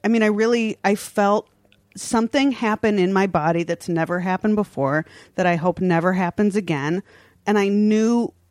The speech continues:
that it was so bad for my health to be without human connection. And I did a stand-up set outside, um,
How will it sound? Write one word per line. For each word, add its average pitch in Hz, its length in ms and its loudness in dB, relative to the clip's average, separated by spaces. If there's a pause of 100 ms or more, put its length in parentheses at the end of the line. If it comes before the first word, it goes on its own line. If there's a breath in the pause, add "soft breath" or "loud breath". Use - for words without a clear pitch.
(120)
that 202 140 2
it 202 180 0
was 185 180 0
so 196 460 0
bad 165 320 0
for 185 100 -4
my 165 160 0
health 151 400 -4
to 190 120 0
be 175 120 0
without 156 560 -2
human 170 380 -2
connection. 151 600 -6 (680 loud breath)
And 196 120 2
I 185 100 4
did 185 340 0 (120)
a 180 80 0
stand-up 185 800 -2
set - 440 -2 (180)
outside, 180 840 0 (720 soft breath)
um, 170 520 2